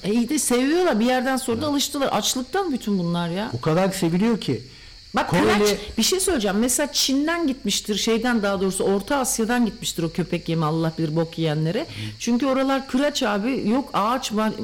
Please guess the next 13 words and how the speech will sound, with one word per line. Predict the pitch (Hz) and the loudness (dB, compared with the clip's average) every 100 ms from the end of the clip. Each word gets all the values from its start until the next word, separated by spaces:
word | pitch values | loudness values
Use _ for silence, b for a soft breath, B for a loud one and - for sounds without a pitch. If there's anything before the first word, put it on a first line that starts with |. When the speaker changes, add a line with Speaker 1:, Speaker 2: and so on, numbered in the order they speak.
| 175 | -4
Speaker 1:
şey | 165 - - 233 262 | -4 -4 0 2 2
yok, | 233 233 - | 2 0 0
ot | 220 226 | -2 0
yok, | 233 220 | -2 0
bir | 208 | -2
şey. | - 240 | -2 2
İnek, | 214 226 226 - | 4 2 0 -4
büyükbaş | 180 220 214 220 220 | -2 -2 0 -2 0
hayvan | 208 208 208 202 | 0 0 0 0
besleyemiyorlar. | 208 - 233 208 208 262 B B - | -2 -2 -2 0 -2 -4 B B -6
Gidip | 214 240 | -4 -2
köpekleri | 226 220 247 247 240 247 | -2 0 -2 0 0 2
yiyorlar. | 220 202 180 | 4 2 2